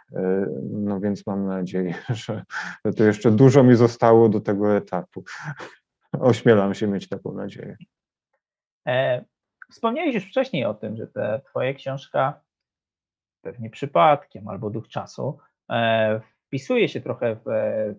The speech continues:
Speaker 2: dyskusję o pańszczyźnie, która się ostatnio dzieje też, e,
Speaker 1: Mhm.
Speaker 2: właśnie wśród różnych publikacji.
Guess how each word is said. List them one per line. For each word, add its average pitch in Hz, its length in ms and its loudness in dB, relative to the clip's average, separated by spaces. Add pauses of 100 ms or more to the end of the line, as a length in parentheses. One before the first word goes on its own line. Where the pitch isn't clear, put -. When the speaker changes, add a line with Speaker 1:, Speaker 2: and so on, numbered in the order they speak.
Speaker 2:
dyskusję 120 560 -6
o - 20 -12
pańszczyźnie, 113 760 -10
która - 320 -10
się 101 420 -10
ostatnio - 380 -18
dzieje 104 340 -12
też, - 320 -16
e, - 40 -14
Speaker 1:
Mhm. 107 400 -10
Speaker 2:
właśnie 113 400 -14
wśród 117 300 -14
różnych 123 320 -10
publikacji. 123 720 -10